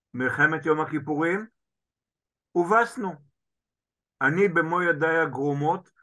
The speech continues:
החזרתי ל-, לסורים את, אה, אה, החרמון הסורי, שלא היה בריבונותנו לפני המלחמה,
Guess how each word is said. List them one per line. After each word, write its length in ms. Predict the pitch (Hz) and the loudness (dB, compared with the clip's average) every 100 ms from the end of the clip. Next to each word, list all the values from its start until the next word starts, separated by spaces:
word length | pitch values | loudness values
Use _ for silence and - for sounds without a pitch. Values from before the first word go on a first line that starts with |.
| _ - | _ -12
החזרתי 840 | - 127 156 175 170 175 175 165 _ _ _ _ 135 | -12 -2 2 2 0 -4 -4 -6 _ _ _ _ -6
ל-, 1120 | 127 131 127 127 127 127 127 127 123 123 135 | -2 0 2 2 2 0 -2 -6 -6 -4 -4
לסורים 640 | - 160 165 160 160 151 143 _ _ - | -2 -2 0 0 -2 -4 -12 _ _ -8
את, 420 | 131 135 - 139 | -4 -4 -2 -2
אה, 880 | 131 131 131 127 127 123 123 120 117 113 _ _ _ - | 0 -2 -2 -2 0 -2 -2 -4 -8 -12 _ _ _ -10
אה, 520 | 117 117 117 117 117 123 - _ | -6 -6 -6 -8 -10 -14 -20 _
החרמון 680 | - - 120 135 127 143 139 | -14 -10 -6 -4 -2 -2 -4
הסורי, 480 | 117 147 147 180 208 214 | -6 -4 -2 0 -2 -6
שלא 320 | - 113 110 | -18 -14 -6
היה 160 | 156 185 | 0 0
בריבונותנו 960 | 180 185 175 165 170 170 147 170 170 160 | 0 -2 -2 -4 -6 -8 -4 -2 -2 -8
לפני 260 | 151 160 | -8 -8
המלחמה, 520 | 160 151 147 147 143 | -8 -8 -10 -4 -4